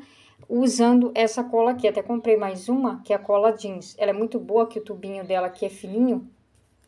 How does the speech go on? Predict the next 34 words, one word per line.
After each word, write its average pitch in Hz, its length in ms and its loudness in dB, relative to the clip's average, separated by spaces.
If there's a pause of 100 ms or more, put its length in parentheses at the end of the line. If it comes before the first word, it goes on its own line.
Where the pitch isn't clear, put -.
(1700)
Ó, 170 260 -8 (200)
e 196 140 -4
é 190 60 2
prático 202 520 -2
pra 202 160 -4
tá 196 320 2
colocando 190 760 -6
a 196 60 0
cola 190 400 0
ali 180 160 -10
na, 196 240 -8 (220)
pra 185 100 -6
colar 185 300 -2
meia 190 260 0
pérola. 151 340 -6 (540)
Cola 202 240 2
muito 226 480 0
bem 208 280 2
essa 220 200 -2
cola. 160 360 -6 (460)
Aí, 202 240 2
a 202 40 6
agulha 190 340 -2
três 196 420 -6
e 220 60 -6
meio. 202 520 -6 (480)
Aqui 185 360 -16
foi 196 140 -2
a - 20 -2
minha 185 160 -8
cachorrinha, 185 600 -8
gente, 196 240 -14
que - 120 -20
mordeu. 170 580 -8